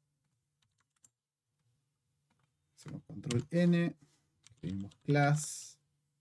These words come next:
S M S logger. De las interfaces, vamos a decir que este es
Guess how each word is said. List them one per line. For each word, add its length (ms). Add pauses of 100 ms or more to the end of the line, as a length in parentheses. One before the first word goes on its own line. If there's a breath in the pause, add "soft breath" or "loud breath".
(2000)
S 540
M 400
S 400 (600)
logger. 440 (2750)
De 100
las 200
interfaces, 920
vamos 280
a 60
decir 340
que 160
este 240
es 400